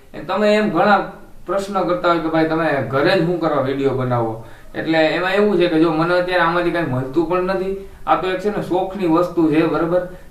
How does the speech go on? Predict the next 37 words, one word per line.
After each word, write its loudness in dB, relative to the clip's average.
અને -6
દેખાડવાની 2
વસ્તુ 0
છે. 0
બાકી 0
જીવનમાં 2
રૂપિયો 2
તો 0
એના 0
માટે 2
મહત્વ, 2
તમને -2
મેં 0
ઘણી 4
ફેરી -2
કીધેલું 2
છે 6
કે -4
ભાઈ, 2
અ, 0
ના, 4
બધાય 2
માણસને 0
રૂપિયો -2
કમાવા 2
માંગતા 2
જ 0
હોય, 2
કોઈ 2
એમને 0
એમ 0
તો 0
ના 4
મહેનત 0
કરતા 0
હોય, 4
કયો. 0